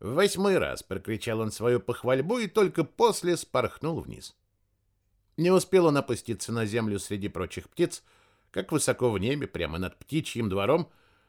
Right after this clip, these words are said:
началось нечто доселе невиданное и неслыханное. Казалось, сотни лучей солнца перепутались меж собой, будто пряжа в лапах котенка.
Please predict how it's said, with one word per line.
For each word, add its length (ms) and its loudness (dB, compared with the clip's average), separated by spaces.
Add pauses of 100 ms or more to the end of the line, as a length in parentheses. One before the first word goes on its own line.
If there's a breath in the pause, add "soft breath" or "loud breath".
началось 480 -2
нечто 340 -2
доселе 380 0
невиданное 720 -4 (220)
и 80 -6
неслыханное. 800 -2 (680)
Казалось, 580 2
сотни 400 0
лучей 440 2
солнца 480 -2
перепутались 760 -2
меж 200 -4
собой, 440 0 (400 soft breath)
будто 380 0
пряжа 440 0
в 60 -4
лапах 380 -2
котенка. 580 -4